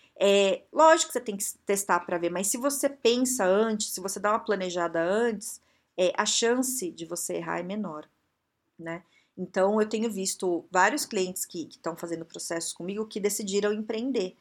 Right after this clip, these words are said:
viram que é melhor, que o que eles querem pra vida agora é isso, tal. É, e eu pego bem na questão do perfil, aponto algumas coisas, tudo,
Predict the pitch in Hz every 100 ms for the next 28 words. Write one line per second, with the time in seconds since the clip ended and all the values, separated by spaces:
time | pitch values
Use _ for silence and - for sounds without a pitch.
0 | _ _ - 185 185 185 190 190 214 190
1 | 214 226 196 - 180 - 180 180 185 175
2 | 180 175 175 170 170 170 202 214 226 247
3 | 226 214 - 214 214 254 - _ _ _
4 | - 190 185 185 180 175 165 151 - _
5 | _ _ _ - 220 220 220 269 247 247
6 | 226 247 254 269 269 262 254 339 392 -
7 | 269 277 294 285 208 185 - 220 220 277
8 | 277 233 190 185 196 - 214 220 214 233
9 | 240 262 320